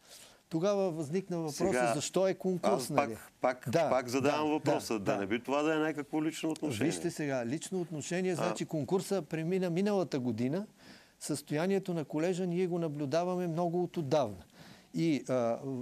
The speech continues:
Speaker 1: в, а, продължение на, на това, което вие ме питате, трябва да ви кажа, че за състоянието на колежа сме информирали не един министър.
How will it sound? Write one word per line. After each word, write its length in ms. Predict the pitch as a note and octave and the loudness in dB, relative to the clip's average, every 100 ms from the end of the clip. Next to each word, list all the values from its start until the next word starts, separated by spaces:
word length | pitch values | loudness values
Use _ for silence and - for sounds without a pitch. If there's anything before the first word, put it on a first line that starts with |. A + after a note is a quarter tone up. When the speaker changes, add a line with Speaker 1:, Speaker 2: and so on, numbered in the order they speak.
| - | -6
Speaker 1:
в, 460 | D3 A#2+ B2 - B2 | -4 -2 -4 -6 -4
а, 180 | A#2+ A#2+ | -4 -4
продължение 680 | - B2 A#2+ G#2+ F3 G#3+ | -4 -2 0 0 0 2
на, 220 | G3+ E3+ D3 | 2 0 -2
на 140 | D3 C#3 | -2 -2
това, 200 | - E3 | 0 -2
което 500 | - E3 - C#3+ C3 | 0 -2 0 -2 0
вие 260 | C3 D#3+ | 0 0
ме 120 | D3+ B2 | 0 -2
питате, 500 | D#3+ D3+ F3 G3+ G3+ - - | -4 -4 -2 -2 -4 -8 -8
трябва 240 | C#3+ D#3+ | -2 0
да 60 | E3+ | 0
ви 120 | D3+ | -2
кажа, 300 | C3+ D#3 E3+ | 0 -2 -2
че 240 | - E3 D3+ | -4 -4 -4
за 180 | A#2 C3+ | -2 -2
състоянието 680 | - B2 - D3 G3+ G3+ F#3 | -2 -6 -4 -2 0 0 -2
на 120 | D#3 | -2
колежа 500 | - C#3+ C3+ A2+ F3+ - - - | -2 0 0 -2 -4 -8 -20 -12
сме 200 | - D3 | -4 -2
информирали 640 | C3+ C3 A#2+ D#3 G3 F#3+ | -2 -2 0 2 2 2
не 180 | D3+ F3 | 2 0
един 300 | F3+ F3+ F3+ | 0 0 0
министър. 540 | F3+ F3 C#3 - F2 | 0 0 -2 -6 -12